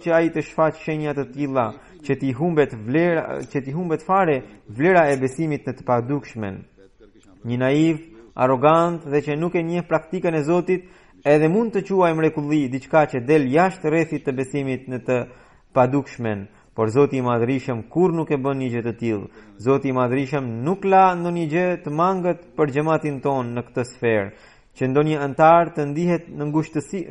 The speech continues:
në, në ngushtic. Gjithë ata që kanë hyrë në xhamat, nuk ka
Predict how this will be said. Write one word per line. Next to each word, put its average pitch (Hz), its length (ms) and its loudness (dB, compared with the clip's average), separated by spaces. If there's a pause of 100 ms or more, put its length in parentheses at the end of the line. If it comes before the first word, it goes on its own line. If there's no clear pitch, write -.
(100)
në, 147 220 -4
në 151 300 -6
ngushtic. 147 480 -4 (720)
Gjithë 226 380 0
ata 214 180 4 (100)
që 170 80 -4
kanë 165 220 0
hyrë 165 240 2
në 151 120 0
xhamat, 143 440 0 (300)
nuk 165 240 -4
ka 165 140 6